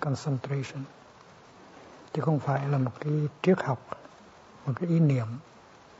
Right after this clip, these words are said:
Và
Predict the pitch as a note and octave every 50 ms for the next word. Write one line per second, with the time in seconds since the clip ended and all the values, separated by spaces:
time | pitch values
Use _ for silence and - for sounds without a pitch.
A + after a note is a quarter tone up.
0 | - - - - - - - - - - - - - - - - - - - -
1 | - - - - - - - - - - - - - - - - - - - -
2 | - - - - - - - - - - - - - - F3+ D3+ C3+ C#3+ C3+ C3
3 | B2+ B2+ B2 B2 B2 B2 B2 B2+